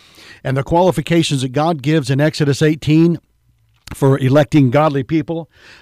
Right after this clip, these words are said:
are integrity and honesty. The fifth qualification is industrialness, someone who's got some sense.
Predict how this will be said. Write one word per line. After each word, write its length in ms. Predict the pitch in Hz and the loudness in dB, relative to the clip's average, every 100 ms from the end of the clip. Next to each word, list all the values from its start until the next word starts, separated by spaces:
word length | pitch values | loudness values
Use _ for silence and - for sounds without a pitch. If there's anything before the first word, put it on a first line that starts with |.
| _ - | _ -4
are 400 | 135 139 131 - _ _ _ 143 | 0 0 -2 -6 _ _ _ -6
integrity 720 | 135 165 180 151 143 135 131 | -4 0 0 0 -2 -2 0
and 100 | 147 | 2
honesty. 600 | 170 165 - 113 95 _ _ _ _ _ _ | 2 2 -2 -10 -18 _ _ _ _ _ _
The 80 | 139 | -6
fifth 340 | - 180 - | 2 0 2
qualification 680 | - 160 147 123 151 139 147 | 0 2 0 -2 -2 -2 -2
is 120 | 131 | 0
industrialness, 1000 | 139 135 151 175 - 151 127 113 - - _ _ _ _ _ _ | 0 2 2 0 0 -2 0 -4 -10 -16 _ _ _ _ _ _
someone 340 | - 180 165 147 | -10 -6 -2 -2
who's 160 | 139 | 0
got 220 | 165 160 | 0 0
some 220 | - 160 135 | 0 -2 0
sense. 520 | - 190 123 - | -2 -4 -6 -14